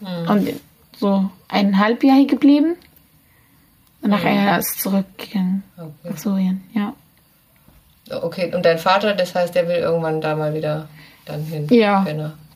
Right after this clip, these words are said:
Speaker 1: wie ist denn das jetzt, die Lage, weißt du das? Also kriegt ihr das mit?
Speaker 2: Was?
Speaker 1: Ist es, ist es jetzt, also mit dem Krieg, ist es jetzt okay da? Also bess-, besser
Speaker 2: In manchen
Speaker 1: geworden?
Speaker 2: Städten, so zum Beispiel
Speaker 1: Mhm.
Speaker 2: in der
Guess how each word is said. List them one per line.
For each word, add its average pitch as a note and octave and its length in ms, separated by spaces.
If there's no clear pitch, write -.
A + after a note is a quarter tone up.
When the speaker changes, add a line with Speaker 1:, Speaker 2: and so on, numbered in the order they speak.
Speaker 1:
wie E3+ 140
ist - 120
denn C#4+ 100
das B3+ 140
jetzt, F3 200
die F#3 60
Lage, D#3+ 320
weißt D#3 260
du A3 40
das? C#4 260
Also F3 260
kriegt E3+ 240
ihr F3 80
das E3+ 180
mit? A3 280
Speaker 2:
Was? G#3+ 320
Speaker 1:
Ist - 0
es, F3 240
ist F3+ 180
es E3+ 80
jetzt, F3 400
also E3 340
mit E3+ 140
dem E3 140
Krieg, G#3+ 420
ist - 200
es E3+ 100
jetzt E3+ 220
okay F#3+ 400
da? G3+ 180
Also F3+ 300
bess-, F3+ 280
besser F#3 200
Speaker 2:
In C4 80
manchen D4+ 320
Speaker 1:
geworden? D#4+ 400
Speaker 2:
Städten, - 140
so A#3 320
zum A3+ 140
Beispiel A#3 500
Speaker 1:
Mhm. A3 60
Speaker 2:
in A3 140
der G#3 240